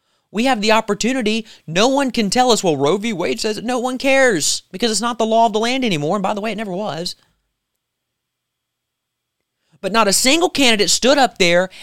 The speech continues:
and was willing to say, "I'm pro-life and I will sign every piece of pro-life legislation that comes my way." And again, if they did, I might have missed it.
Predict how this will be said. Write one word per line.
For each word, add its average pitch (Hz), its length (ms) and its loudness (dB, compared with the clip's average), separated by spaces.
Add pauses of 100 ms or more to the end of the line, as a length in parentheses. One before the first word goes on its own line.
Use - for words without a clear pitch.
and 202 160 0
was 196 120 0
willing 254 340 2
to 302 60 0
say, 233 320 -2
"I'm 269 280 -2
pro-life 226 480 2
and - 100 -4
I 240 80 0
will 254 140 -2
sign 202 320 -4 (140)
every 214 360 0
piece 196 320 -4
of 151 100 -6
pro-life 208 420 0
legislation 196 460 -2
that - 100 -10
comes 190 220 -2
my 180 180 -2
way." 127 360 0 (2000)
And 180 100 -6
again, 208 220 -4
if 202 80 -6
they 220 120 -2
did, 294 200 0
I 233 80 4
might 233 180 2
have 226 80 0
missed 143 260 -2
it. - 140 -20